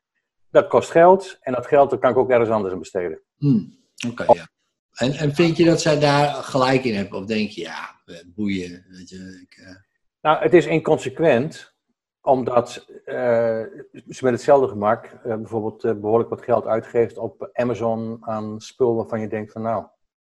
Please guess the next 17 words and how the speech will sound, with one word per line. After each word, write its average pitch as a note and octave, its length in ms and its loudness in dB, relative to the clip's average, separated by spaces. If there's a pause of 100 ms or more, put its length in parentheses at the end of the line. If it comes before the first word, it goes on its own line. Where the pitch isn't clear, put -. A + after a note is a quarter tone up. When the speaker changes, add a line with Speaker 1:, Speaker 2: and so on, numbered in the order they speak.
(1080)
Speaker 2:
Dan A2 160 -6
Speaker 1:
is G#2+ 40 4
Speaker 2:
moet G#2+ 100 0
Speaker 1:
dat A#2 80 -6
Speaker 2:
ik A#2+ 60 -10
allemaal A#2+ 180 0
Speaker 1:
nou, A#2+ 120 -2
Speaker 2:
weer B2+ 80 0
opruimen. G#2 500 -4
Speaker 1:
is C3 160 -2
dat D3 140 8
nou D3+ 160 6
zo B2 120 6 (120)
<laughs> F3 100 8
nodig? D#3+ 580 8 (320)
<laughs> - 280 -4
Ja. E3+ 120 4